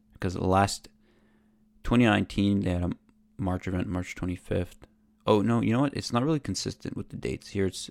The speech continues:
one says June twenty-second, one says June third, October, September. So it could easily be, like, the last week of March, like, the last day of March, but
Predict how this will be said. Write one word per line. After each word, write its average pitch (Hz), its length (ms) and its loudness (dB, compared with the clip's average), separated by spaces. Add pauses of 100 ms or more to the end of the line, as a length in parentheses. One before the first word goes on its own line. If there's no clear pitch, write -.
one 90 220 -2
says 92 220 -6
June 90 200 -4
twenty-second, 92 580 -4
one 95 80 -4
says - 180 -20
June - 240 -12
third, 101 340 4 (1200)
October, 95 380 0
September. 92 540 0
So 90 580 2 (1700)
it - 160 -6
could - 320 2
easily 98 420 0
be, 76 160 -2
like, 73 220 -4
the 55 80 -4
last - 340 -4
week - 160 -10
of - 80 -12
March, - 440 -12
like, - 180 -6
the 87 80 2
last 85 420 0
day - 160 0
of - 160 -8
March, - 440 -8
but - 200 -10